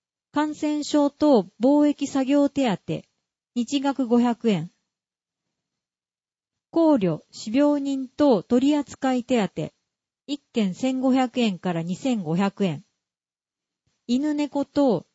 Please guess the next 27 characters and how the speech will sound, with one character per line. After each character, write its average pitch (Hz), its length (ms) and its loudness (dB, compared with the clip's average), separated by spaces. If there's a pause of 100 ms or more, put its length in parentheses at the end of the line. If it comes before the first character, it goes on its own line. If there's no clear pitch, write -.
死 - 160 -14
体 294 260 -4
処 277 200 -2
理 262 140 0
作 262 160 -2
業 262 260 2
手 233 260 -2
当。 - 260 -10 (540)
一 269 180 -10 (140)
件 190 240 -2
五 165 140 -4
百 202 340 -4
円。 175 240 -4 (1080)
野 220 140 0
犬 285 340 -4
等 220 360 -2
処 285 200 -2
理 220 140 -2
作 185 180 -4
業 233 300 -2
手 208 320 -2
当。 - 260 -12 (540)
一 277 160 -8 (160)
件 185 240 -2
五 165 120 -4
百 202 360 -2
円。 175 240 -6